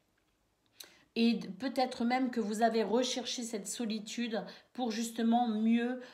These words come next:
euh, faire face à vos difficultés. Alors, ça, c'est ce qui s'est passé ou ce qui se passe encore pour certains parce que, bon, bah, le dix d'épée, effectivement, on est, euh, sur une fin de cycle.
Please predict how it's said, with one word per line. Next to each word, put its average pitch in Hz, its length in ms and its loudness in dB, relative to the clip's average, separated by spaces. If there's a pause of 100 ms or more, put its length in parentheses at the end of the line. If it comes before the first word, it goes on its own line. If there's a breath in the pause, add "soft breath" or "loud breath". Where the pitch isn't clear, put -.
(180 loud breath)
euh, 196 220 2
faire 208 280 -4
face 220 560 2
à 202 100 4
vos 196 220 -2
difficultés. 180 960 -10 (720 loud breath)
Alors, 185 640 4 (440)
ça, 254 360 6 (120)
c'est 220 120 -6
ce - 80 -10
qui 226 160 -6
s'est 233 160 -4
passé 226 800 0
ou 214 240 -8
ce - 100 -12
qui 196 140 -10
se - 60 -14
passe 196 260 0
encore 226 340 -2
pour 180 160 -12
certains 233 540 -4
parce 175 200 -6
que, 190 120 -6
bon, 202 240 -4
bah, 175 160 -2
le 170 120 -4
dix 180 280 -8
d'épée, 196 360 -2
effectivement, 196 760 -4
on 180 200 -2
est, 208 200 -2 (340 loud breath)
euh, 180 160 0
sur 180 320 -4
une 185 100 -2
fin 185 220 -4
de 185 160 -4
cycle. 185 520 -6